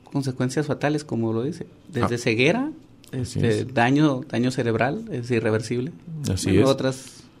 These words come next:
Speaker 1: otras complicaciones.
Speaker 2: Así es. Y de la decisión más importante que tenemos del, del prehospital es que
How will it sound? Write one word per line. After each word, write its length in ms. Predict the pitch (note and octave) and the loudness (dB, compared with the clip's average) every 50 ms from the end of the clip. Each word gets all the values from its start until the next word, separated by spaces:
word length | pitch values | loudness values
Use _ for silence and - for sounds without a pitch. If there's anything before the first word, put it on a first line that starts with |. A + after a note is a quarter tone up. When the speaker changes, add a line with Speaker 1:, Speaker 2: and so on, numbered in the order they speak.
| - - | -20 -14
Speaker 1:
otras 360 | - - B2+ B2+ - C3 B2+ - | -10 -10 -10 -8 -6 -8 -6 -4
complicaciones. 640 | - A2+ A#2+ A2+ A2 C3 - - A#2+ A2+ - - - | -4 -4 -4 -2 -4 -4 -6 -6 -6 -6 -6 -6 0
Speaker 2:
Así 300 | - G#2+ - - C3 C#3+ | 2 2 4 4 4 4
es. 200 | E3+ E3 - - - - - - - - | 4 4 0 -8 -16 -20 -20 -20 0 4
Y 260 | D#3 E3 F3 F3 F3 | 6 6 6 6 4
de 760 | G#3 F#3 - A2 G#2 G#2 G2 G2 F#2+ F#2+ F#2 F2+ F2+ F#2 - - - - | 0 0 6 8 8 10 10 8 8 6 6 4 4 2 0 -4 -2 4
la 140 | A2 G2+ | 6 6
decisión 380 | F#2+ F#2+ F#2 - G#2 G2 A2+ A#2 | 6 6 4 2 4 6 6 6
más 180 | A#2+ A#2+ A#2 - | 6 6 4 2
importante 480 | A2 - G2 F#2+ - G2+ G2 G2+ A2+ | 2 2 0 2 4 2 2 2 0
que 80 | - - | -4 -2
tenemos 420 | - F2+ F2 F2 F2+ F#2+ F#2+ F#2 | 0 2 2 4 4 2 2 2
del, 260 | F2+ F2 E2+ E2 - | 2 4 2 2 4
del 160 | - G2+ F2+ - | 4 4 4 4
prehospital 520 | - G2 - - G2+ F#2 - A#2 A#2 A#2 | 2 -2 0 0 0 4 4 4 6 6
es 120 | A#2+ A#2 | 4 2
que 280 | - - G2+ F#2 - - | 2 0 0 0 0 -2